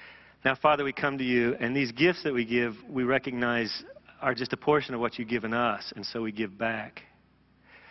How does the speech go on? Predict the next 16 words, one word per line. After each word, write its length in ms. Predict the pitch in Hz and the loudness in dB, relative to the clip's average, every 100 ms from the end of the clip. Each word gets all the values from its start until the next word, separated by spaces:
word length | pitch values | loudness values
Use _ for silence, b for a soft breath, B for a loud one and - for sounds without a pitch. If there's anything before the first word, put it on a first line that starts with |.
| B B B B | B B B B
So 160 | - 160 | 0 2
many 180 | 151 156 | 4 2
of 60 | |
the 80 | 123 | 0
things 240 | - 139 | 0 0
you 80 | 120 | 0
give 240 | 117 139 131 | 2 2 2
to 120 | 135 | 2
us 200 | 131 123 | 2 2
are 160 | 120 117 | 0 0
wanted 560 | 107 127 131 127 107 | 0 0 0 -4 -4
things. 320 | - 107 104 - | -4 -4 -4 -4
We've 140 | 127 | 2
asked 320 | 135 151 - - | 4 4 -2 -8
for 100 | 110 | -4
these 240 | 107 101 | -4 -6